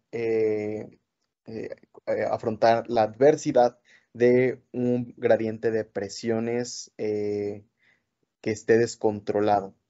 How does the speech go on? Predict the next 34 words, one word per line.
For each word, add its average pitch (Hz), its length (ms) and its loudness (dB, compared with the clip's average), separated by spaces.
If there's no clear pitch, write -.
en 107 260 -8
un 110 120 -6
flujo, 110 480 0
por 107 120 -6
ejemplo, 107 340 -6
muy 107 220 -6
energético, 104 600 -4
muy 104 380 -6
turbulento, 104 760 -6
que 131 120 6
es 120 120 4
el 123 140 4
que 117 220 -4
normalmente 110 520 -2
se 101 300 -6
llega 107 160 2
a 104 40 -4
generar 101 500 -4
en 104 180 -10
la 98 220 -6
punta, 104 600 -8
en, 101 320 -6
en 104 100 -8
mientras 101 280 -6
más 107 160 -2
se 110 60 0
aleja 107 400 2
del, 101 340 -6
este, 104 720 -6
del 104 140 4
bo-, 110 240 6
borde 107 340 0
de 101 60 2
ataque. 101 440 -6